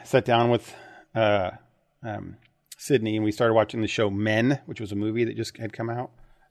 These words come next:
not too long ago. Um, it's by A twenty-four.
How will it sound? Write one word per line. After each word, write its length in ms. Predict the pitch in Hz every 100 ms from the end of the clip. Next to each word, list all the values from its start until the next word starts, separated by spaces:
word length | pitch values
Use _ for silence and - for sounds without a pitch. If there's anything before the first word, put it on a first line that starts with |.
| -
not 100 | 123
too 120 | 127
long 180 | 123 131
ago. 320 | 131 135 139 _ _ _ _ _ -
Um, 400 | 113 107 95 90 _ _ _ _ _ _ _
it's 360 | 123 120 - -
by 260 | - 131
A 200 | 127 127
twenty-four. 640 | 131 151 147 139 113 110